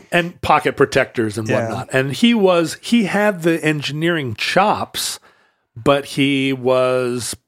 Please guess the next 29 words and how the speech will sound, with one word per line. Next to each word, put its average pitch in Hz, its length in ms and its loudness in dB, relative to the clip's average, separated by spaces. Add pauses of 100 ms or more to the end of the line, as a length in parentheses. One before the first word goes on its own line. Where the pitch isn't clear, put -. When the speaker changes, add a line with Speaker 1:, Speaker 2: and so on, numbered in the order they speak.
(100)
Speaker 1:
part 135 320 2
of 117 200 -4
the 117 580 0
playboy 117 800 0
culture - 480 -6 (420)
at 107 120 -8
the 104 80 -12
time. - 320 -12 (180)
And, 120 480 -2 (420)
um, 113 380 -4 (640)
John 165 200 2
DeLorean 143 280 0
was 117 140 -4
married 127 340 0
four 156 520 0
times, 151 800 -4
and 110 280 -8
I 104 60 -8
think 113 240 -10
three 135 240 -4
of 135 140 -2
those 123 200 -2
times 127 560 -4
to 110 520 -4 (180)
women 117 580 -4 (640)
in 127 120 0
their 117 140 0
early 127 300 0
twenties, 147 720 -2